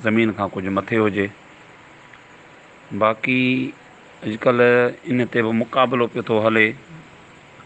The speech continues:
आम मुस्लमाननि जूं वॾियूं वॾियूं क़बरूं, न कॾहिं नमाज़ पढ़ियूं, न कॾहिं मस्जिद ॾे आया, पर मरण खां पोइ उन्हनि जी क़बरुनि ते टाइलूं, वरी पढ़ विझी था छॾनि, ऐं उन्हनि पढ़नि ते क़ुर जे जूं आयतूं, मुक़ाम खे न, अ,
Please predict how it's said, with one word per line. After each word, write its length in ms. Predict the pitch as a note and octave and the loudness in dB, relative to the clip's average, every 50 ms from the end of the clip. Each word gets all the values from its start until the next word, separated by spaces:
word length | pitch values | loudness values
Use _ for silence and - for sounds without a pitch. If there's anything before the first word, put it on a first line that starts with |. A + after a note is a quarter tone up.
| - - | -2 2
आम 320 | C3 C#3 C#3 C3+ C3+ C3+ B2 A2+ | 2 4 4 2 2 0 -2 -2
मुस्लमाननि 680 | A2+ A#2 - - B2 A#2+ A2+ A2 A2 A2 G#2+ G#2 G2+ F#2+ | -4 -4 -6 -6 -4 -2 0 2 2 4 2 2 0 -2
जूं 160 | G#2 G#2 G#2 G#2 A2+ - - - - - - - - - - - - - - - - - - - - - - - | -4 -6 -6 -8 -10 -14 -20 -20 -20 -20 -20 -20 -20 -20 -20 -20 -20 -20 -20 -20 -20 -20 -20 -20 -20 -20 -14 -10
वॾियूं 440 | A2+ G#2 A2 C#3+ D3+ C#3+ B2 A2+ A2 | -4 0 2 2 2 2 0 -4 -2
वॾियूं 260 | A#2 A2 G#2 G#2+ G2+ | -2 -2 -2 -2 -4
क़बरूं, 460 | - - B2 A2 G#2+ A2+ G#2+ G#2+ G#2+ A2+ A2+ - - - - - - - - - | 0 0 0 2 2 2 2 0 0 -2 -6 -14 -20 -20 -20 -20 -20 -16 -8 -4
न 140 | G#2+ A2+ | -4 -2
कॾहिं 240 | A2 - A#2+ G#2+ G#2+ | -2 0 0 0 0
नमाज़ 420 | G2+ G#2 G#2 G#2 G#2+ G#2+ G#2+ G2 G2 - | 2 2 2 4 4 4 4 2 -2 -4
पढ़ियूं, 360 | A2+ G#2 G#2+ G#2+ G#2+ G#2 G2+ | -4 -2 -2 0 -2 0 -2
न 120 | G2+ G2+ | -2 -2
कॾहिं 200 | G2+ A2 G#2 G2+ G2+ | -2 -2 -2 -2 0
मस्जिद 400 | G#2 G#2+ G#2 F#2+ G#2+ G#2 G#2+ G2 | 0 -2 -2 -2 -2 -2 -2 -2
ॾे 120 | G#2+ G#2 G#2 | -2 0 0
आया, 240 | G#2 G#2 G#2+ G#2 G2+ | 0 0 0 -2 -4
पर 180 | G2 - G#2 | -4 -4 -6
मरण 320 | G2 G2+ G#2+ A#2 A#2+ A#2+ A2+ | -4 -2 0 0 2 0 0
खां 180 | - - G#2+ | -2 -6 -8
पोइ 160 | G2 - G#2 G#2 | -8 -6 -6 -4
उन्हनि 200 | G#2 G#2 G2+ G2 | -4 -4 -4 -4
जी 100 | G#2 G2 | -6 -6
क़बरुनि 360 | - - A2 G#2 A#2 G#2+ G2+ | -6 -4 -4 -4 -2 -4 -4
ते 120 | F2+ G#2 F2+ - - | -4 -6 -8 -6 -2
टाइलूं, 360 | A#2 A2+ A2 G#2+ G2+ G#2 G#2 G#2+ - - - - - - - - - - - - - - | 0 0 0 0 -2 -6 -8 -10 -14 -20 -20 -20 -20 -20 -20 -20 -20 -20 -20 -18 -10 -6
वरी 160 | G#2 F#2+ F#2+ | -4 -4 -4
पढ़ 280 | - - - A#2+ A#2 | -4 -2 0 2 2
विझी 260 | A2+ A2 G#2+ G2+ G#2+ F#2+ | 2 0 0 -2 -4 -2
था 120 | G#2+ G#2 | -2 -4
छॾनि, 260 | F#2 - G#2+ G2+ G#2 | -4 -4 -6 -4 -4
ऐं 320 | G2 G2 G2 - A#2 A#2 A2 | -4 -6 -8 -10 -8 -8 -6
उन्हनि 160 | G#2 G2 F#2+ - - | -6 -6 -4 -2 0
पढ़नि 220 | A#2 G#2+ G#2+ G#2 | 2 2 2 0
ते 100 | F#2+ G#2+ | -2 -6
क़ुर 220 | G2 - - A#2 A2+ A2+ A2 | -6 -2 0 2 2 2 2
जे 60 | A2 | 0
जूं 160 | F#2+ A2 G#2 | -2 -6 -4
आयतूं, 440 | G2+ G#2 A2 A2 G#2 G2 - G#2 F#2+ - - - - - - - - - - - - - - - - - - G2+ | -2 2 2 2 2 0 -4 -8 -8 -8 -10 -16 -20 -20 -20 -20 -20 -20 -20 -20 -20 -20 -20 -20 -20 -14 -8 -6
मुक़ाम 400 | G#2 G2+ - A2+ A2+ A#2 G#2+ G2+ | -6 -2 2 2 2 2 2 0
खे 200 | - - A2 G#2 | -2 -2 -2 -2
न, 100 | G#2 G#2 | 0 -2
अ, 160 | G#2 G2+ | -2 -4